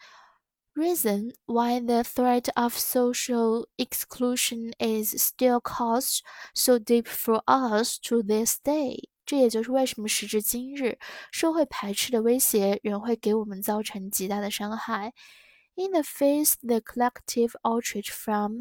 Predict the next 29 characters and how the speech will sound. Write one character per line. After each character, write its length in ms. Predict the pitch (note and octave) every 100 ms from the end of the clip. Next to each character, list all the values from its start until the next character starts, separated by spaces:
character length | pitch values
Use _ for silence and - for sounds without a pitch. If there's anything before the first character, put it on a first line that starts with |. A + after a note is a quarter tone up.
| -
his 180 | B3 -
group, 280 | - D4 - _ _ - - -
Sepp 300 | - D#4 - -
Hu 260 | C4+ C4+ -
owned 320 | A#3 A#3 A#3+ -
up 400 | G#3+ G#3 A3+ - -
and 260 | G#3 G3+
agreed 460 | - G3+ A3 G#3 G#3
to 100 | -
share 540 | G3+ - G#3 G3+ G#3 A3+
his 200 | B3 -
meat. 440 | C#4+ C#4 B3+ - - _ _ - _ -
面 180 | D#4+
对 160 | D4+ D4
群 200 | C4 A3+
情 180 | A#3+ A3+
激 180 | C4 C4
愤， 300 | - C4 -
塞 220 | - B3
普 200 | A#3 G#3
胡 60 | G#3
承 220 | - G3+
认 100 | A3
了 120 | B3
自 160 | A#3 A#3+
己 100 | G3+
的 100 | -
错 280 | - A#3+
误， 180 | A3 G#3+